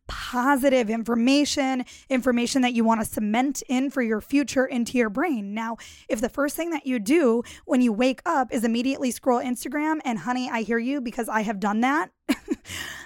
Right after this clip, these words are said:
That is not what you want to put in your brain first thing in the morning. First of all, you're adding no value. And second of all, you know, a lot of us have a complicated relationship with Instagram.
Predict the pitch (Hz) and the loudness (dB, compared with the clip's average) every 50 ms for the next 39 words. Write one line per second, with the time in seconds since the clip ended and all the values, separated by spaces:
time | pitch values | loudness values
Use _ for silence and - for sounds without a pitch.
0 | - - 226 214 262 247 - 302 294 233 233 247 269 269 294 381 370 403 403 403 | -12 -4 0 2 2 4 4 2 0 0 0 2 2 2 2 0 -2 -4 -2 0
1 | 466 392 359 339 330 339 339 330 - 302 294 277 - 294 269 269 285 302 240 269 | 0 2 2 4 4 2 2 2 2 2 2 2 2 2 2 2 2 2 2 0
2 | 262 254 254 247 - 247 240 233 - - 254 240 240 240 240 233 220 208 190 190 | 0 0 -2 -2 -2 0 0 0 0 0 0 0 0 0 0 0 0 -2 -2 -6
3 | 202 - 262 302 320 - 254 233 226 233 233 247 - 233 233 - 233 226 226 226 | -4 0 0 0 0 0 0 0 2 2 0 0 0 0 0 2 2 2 2 2
4 | 226 220 220 214 196 226 247 285 302 311 311 247 220 214 208 220 233 - 233 226 | 2 2 2 2 2 2 2 2 2 0 0 -2 -2 -2 -4 -4 -6 -6 -8 -6
5 | - - 285 294 - 294 262 226 214 208 202 196 214 240 - - - - - - | -4 -4 -4 -4 -2 0 0 0 0 0 0 0 0 0 -2 -6 -14 -20 -20 -20
6 | - _ _ - 240 220 208 220 214 240 262 277 247 226 202 - 233 226 208 220 | -20 _ _ -6 -4 -2 0 2 2 2 2 4 2 2 2 0 0 0 2 2
7 | 214 208 - - 233 247 240 214 226 - - 240 233 240 208 214 214 196 185 220 | 0 0 -2 -4 -4 -4 -2 -2 -2 -2 0 0 0 2 2 0 0 0 0 0
8 | - - - 220 202 185 208 202 190 - 233 220 214 202 202 190 - - 208 208 | -2 -2 -2 -4 -4 -2 -2 -2 -2 0 0 0 0 -2 -4 -6 -8 -6 -4 -2
9 | 214 202 202 208 220 | -2 -2 -2 -4 -4